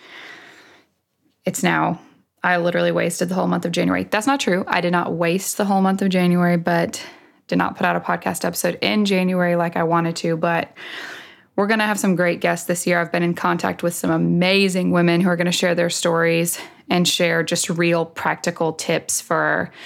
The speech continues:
growing your faith and even growing Christian businesses and brands online, just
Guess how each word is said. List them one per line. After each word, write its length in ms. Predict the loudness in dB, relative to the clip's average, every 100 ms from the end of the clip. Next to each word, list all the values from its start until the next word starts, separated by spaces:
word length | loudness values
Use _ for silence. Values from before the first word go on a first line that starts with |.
| -16 -16 -18 -4
growing 280 | 0 0 0
your 120 | -2
faith 640 | -2 0 2 4 2 0 -2
and 460 | 0 0 -2 -6 -8 0
even 380 | 2 4 2
growing 720 | 2 2 2 2 2 2 0 -6
Christian 540 | -2 -2 0 0 2
businesses 480 | 0 0 0 0 0
and 120 | 0
brands 360 | 2 2 0 0
online, 500 | 0 0 2 2 0
just 300 | 0 -2